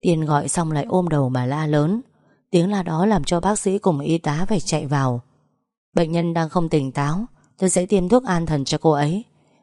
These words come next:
Với tình trạng này thì nên chuyển cô ấy qua bệnh viện tâm thần sẽ tốt hơn." Bà Thu đã không thể lo nhiều,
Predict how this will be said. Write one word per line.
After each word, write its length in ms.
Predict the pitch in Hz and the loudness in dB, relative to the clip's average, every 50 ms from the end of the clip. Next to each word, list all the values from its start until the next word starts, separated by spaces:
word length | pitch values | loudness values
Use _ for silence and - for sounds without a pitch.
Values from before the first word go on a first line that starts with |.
| _ _ | _ _
Với 180 | - 165 160 185 | 2 4 4 4
tình 200 | - 220 170 143 | 4 2 0 0
trạng 240 | - 151 147 147 147 | -2 -4 -4 -2 -2
này 180 | 147 143 139 | -2 -2 -2
thì 140 | - - 147 | -2 -2 -2
nên 180 | 147 165 170 165 | -2 -2 -2 0
chuyển 220 | - 160 139 135 | 0 0 0 0
cô 140 | - 165 165 | 0 0 0
ấy 160 | 165 156 151 | 2 0 0
qua 140 | - 202 196 | 0 0 0
bệnh 220 | 180 170 151 143 | 0 0 0 0
viện 180 | 143 160 147 - | 0 -2 -2 0
tâm 180 | - 156 156 151 | -2 -4 -2 0
thần 200 | 151 156 143 135 | -2 -2 -2 -2
sẽ 140 | - 151 165 | -2 -2 -2
tốt 220 | - 196 220 220 | 0 2 2 2
hơn." 280 | 208 175 165 160 156 151 - - - _ _ _ _ _ _ _ _ _ _ _ _ _ _ _ _ | 2 2 0 0 -2 -4 -8 -16 -20 _ _ _ _ _ _ _ _ _ _ _ _ _ _ _ _
Bà 140 | - 156 143 | -2 -2 -2
Thu 280 | - 165 160 156 160 160 | 0 0 2 2 2 2
đã 120 | 160 165 | 2 0
không 220 | - 208 214 202 | 0 -2 -2 -2
thể 140 | 185 185 151 | -2 -2 -2
lo 200 | 135 139 147 160 | -2 -2 -2 -2
nhiều, 380 | 160 156 156 151 139 131 123 | -2 0 2 2 2 2 0